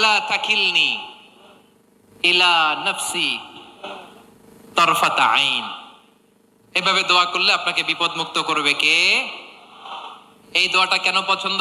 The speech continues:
আল্লাহর কাছে? কারণ এখানে আল্লাহর দুইটা সুন্দর নাম আছে, গুণবাচক নাম, আল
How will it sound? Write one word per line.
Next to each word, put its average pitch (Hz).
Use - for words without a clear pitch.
আল্লাহর 196
কাছে? 202
কারণ 190
এখানে 185
আল্লাহর 165
দুইটা 165
সুন্দর 180
নাম 160
আছে, -
গুণবাচক 185
নাম, 143
আল 165